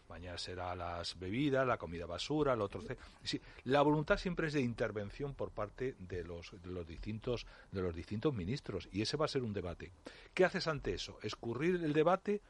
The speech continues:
o entrar en el debate? Yo creo que en ese sentido hay que dejar las cosas, porque si esto, esta ocurrencia del pin parental también ha puesto de manifiesto el verdadero rostro del gobierno. Es decir, cuando tres ministras salen diciendo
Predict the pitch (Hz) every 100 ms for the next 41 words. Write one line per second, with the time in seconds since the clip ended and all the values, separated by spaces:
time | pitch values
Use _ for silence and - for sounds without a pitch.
0 | - - - 113 110 107 123 117 104 92
1 | 82 76 67 - 64 - - - 110 113
2 | 139 - 92 117 127 127 131 113 151 135
3 | 82 95 104 95 120 95 85 98 117 113
4 | - - 101 - 98 104 117 - 147 143
5 | 120 135 127 127 139 - 107 95 87 110
6 | 123 117 113 131 131 98 110 123 143 156
7 | 135 113 107 104 - 98 - - - 120
8 | 113 110 98 95 110 101 101 - 95 87
9 | 76 78 156 165 120 - - - 98 101
10 | 104 98 95 87 - 120 139 143 147 -
11 | 139 - 156 131 110 - 156 127